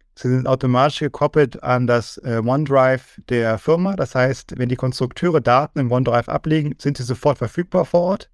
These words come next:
Ähm, zweitens, äh, wir haben eine Single Sign-On-Integration. Das heißt, der Kunde loggt sich mit seinen, äh, mit seiner Taisei I D ein und ist automatisch in der Software au-, zertifiziert. Und drittens, was ganz wichtig für Taisei war, ist, dass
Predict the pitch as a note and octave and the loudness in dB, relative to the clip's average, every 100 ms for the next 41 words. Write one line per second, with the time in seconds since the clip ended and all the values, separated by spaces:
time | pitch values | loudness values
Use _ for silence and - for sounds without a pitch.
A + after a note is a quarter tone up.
0 | _ _ _ _ _ _ - C3 B2+ B2 | _ _ _ _ _ _ -2 2 2 2
1 | B2 - _ _ - C3+ D#3+ F3+ D#3+ - | 0 -6 _ _ 0 2 2 0 -6 -8
2 | - C#3 C#3 B2+ C3 B2+ B2+ B2+ B2 - | -8 0 0 2 0 0 0 0 -2 -2
3 | C#3 B2 G#2 C#3 D#3+ F3+ - - E3 - | -2 -2 -2 -2 0 -2 -4 -2 -2 0
4 | E3 C#3+ C3 - B2+ - F3 E3 D#3 C#3+ | 0 0 -2 -4 -4 -2 0 2 4 2
5 | - D#3+ C3+ C#3 B2+ B2+ B2 B2 B2+ A#2+ | 0 -6 -4 -4 -2 0 2 0 0 0
6 | A#2+ A#2+ A#2 A2+ - A#2+ A#2+ - A#2+ A2+ | -2 -2 -4 -4 -4 -4 -4 0 0 0
7 | A2 B2+ C#3 - C#3+ C3 A#2+ A#2 A#2 B2+ | -2 0 -2 0 -2 0 -2 -4 -4 0
8 | D#3 F#3 F3+ _ _ - C3+ C3 C#3 A#2+ | 2 0 -2 _ _ -6 -4 0 -2 0
9 | B2+ B2+ B2+ A2+ C#3 - C3+ B2 B2 B2+ | 0 0 -4 -2 -4 0 0 0 -2 -2
10 | A#2+ A2 - A2 F3+ A3+ - _ _ _ | -6 -6 -8 -6 -2 -4 -6 _ _ _
11 | _ _ - C3+ B2+ F3 A3 A3 - - | _ _ -2 0 4 4 4 -2 -4 -6
12 | C#3 B2+ C#3 C3 E3+ - F#3+ - D#3+ D3 | -4 0 -2 0 -4 -2 -6 -4 -2 0
13 | D3+ - D3+ C#3 C#3+ B2 - C#3 C3 | 0 0 -2 0 -2 -4 -2 -2 -2